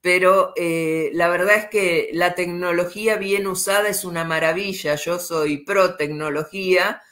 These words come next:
me encanta. Nunca aprendí mucho específicamente, pero todo lo que aprendí lo aprendí haciendo, a, a fuerza de prueba y error, por supuesto, ¿no?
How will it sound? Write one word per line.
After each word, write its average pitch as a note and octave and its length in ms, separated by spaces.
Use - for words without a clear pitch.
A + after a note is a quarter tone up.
me D3 140
encanta. F3 1040
Nunca A3 320
aprendí E3+ 460
mucho F#3 680
específicamente, F#3+ 1200
pero E3+ 280
todo G#3 260
lo F#3+ 120
que F#3+ 80
aprendí G#3 440
lo A#3 120
aprendí F#3+ 600
haciendo, C#3 1040
a, - 340
a C3+ 160
fuerza E3+ 460
de D#3 120
prueba D3+ 440
y C#3+ 120
error, F#3 440
por D3+ 200
supuesto, F3+ 640
¿no? F#3+ 300